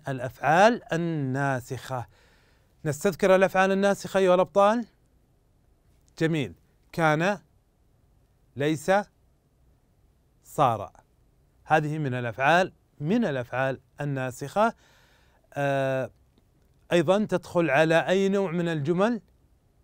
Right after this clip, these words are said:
جميل جدًا، تدخل على الجملة الاسمية. الجملة الاسمية المبتدأ مرفوع والخبر مرفوع،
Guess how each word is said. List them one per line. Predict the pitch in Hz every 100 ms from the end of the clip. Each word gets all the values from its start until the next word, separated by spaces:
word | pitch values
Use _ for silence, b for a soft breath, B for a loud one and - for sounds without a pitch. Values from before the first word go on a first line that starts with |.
| _ _ _ -
جميل | 139 151 160
جدًا، | 135 123 170
تدخل | 160 156 151 143
على | 120 135
الجملة | 123 139 139 135 -
الاسمية. | 147 135 - 120 95 92 - _ b b b b b b 170
الجملة | 196 285 240
الاسمية | 185 180 202 202 175
المبتدأ | 160 170 240 - 170 160
مرفوع | 156 156 - 202
والخبر | 170 156 139 190 175 151
مرفوع، | 143 131 170 131